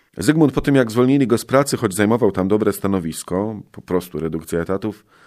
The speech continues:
założył własną firmę. Zna się na tej branży. Za namową żony postanowił zaryzykować. I choć do niedawna jeszcze myślał o tym, że za dziesięć lat wreszcie zasłużona emerytura, teraz jego priorytetem jest firma. Pierwsze lata na rozwoju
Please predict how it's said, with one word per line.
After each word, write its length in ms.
założył 420
własną 320
firmę. 360
Zna 260
się 140
na 80
tej 160
branży. 460
Za 160
namową 360
żony 260
postanowił 480
zaryzykować. 880
I 60
choć 180
do 100
niedawna 380
jeszcze 200
myślał 340
o 60
tym, 180
że 100
za 120
dziesięć 280
lat 240
wreszcie 340
zasłużona 560
emerytura, 560
teraz 280
jego 180
priorytetem 580
jest 200
firma. 480
Pierwsze 380
lata 260
na 240
rozwoju 500